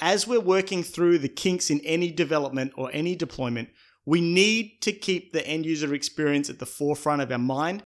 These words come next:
and make sure that when we put something out there, that it works, it's reliable, it's scalable, and people can be confident in changing their old default behaviors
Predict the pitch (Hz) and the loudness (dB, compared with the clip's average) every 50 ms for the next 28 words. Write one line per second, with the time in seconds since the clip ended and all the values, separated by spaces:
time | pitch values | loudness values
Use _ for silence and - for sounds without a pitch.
0 | _ _ _ _ _ - 147 147 143 143 156 170 208 226 208 - - 190 185 175 | _ _ _ _ _ -4 -2 0 0 2 2 2 2 2 0 0 2 4 4 4
1 | 170 151 151 143 143 143 139 127 - - - 214 208 - - 220 214 214 220 208 | 4 2 2 2 2 2 2 2 -2 0 0 0 2 2 2 2 0 0 -2 0
2 | 190 180 175 170 - - 156 143 139 139 139 - _ _ _ - 151 135 127 127 | 2 2 2 2 2 2 2 2 2 0 -4 -10 _ _ _ 0 0 0 0 0
3 | 135 151 170 170 180 175 - - - - _ _ _ - 160 147 - - 139 135 | 4 6 6 6 6 4 0 -2 -4 -6 _ _ _ -8 -6 -6 -4 -4 -2 -2
4 | 135 135 143 151 160 165 160 156 180 180 175 180 - _ _ - 135 - - - | -2 0 2 2 2 2 2 2 0 0 0 -2 -8 _ _ -4 0 2 2 2
5 | - - 170 165 170 175 185 185 180 175 196 190 190 - _ _ - 147 139 135 | 2 2 2 4 4 4 2 2 2 2 2 0 0 -4 _ _ -2 -2 -2 -2
6 | - - - 185 190 190 190 202 202 196 196 - 190 160 147 139 135 - - 160 | -4 -2 0 0 0 2 2 2 0 0 -2 -2 0 0 0 0 -2 0 0 0
7 | 160 156 - 160 135 135 139 135 131 123 - - 160 160 151 147 143 151 135 131 | 0 0 -2 -2 0 0 2 2 2 0 0 0 0 0 0 0 0 0 2 0
8 | 135 139 - - 151 156 175 190 196 190 190 208 - - 214 214 208 214 202 180 | 0 -2 -2 0 2 6 6 6 6 4 2 0 0 2 0 0 0 0 0 2
9 | 185 175 156 165 165 156 - | 2 2 2 2 2 0 0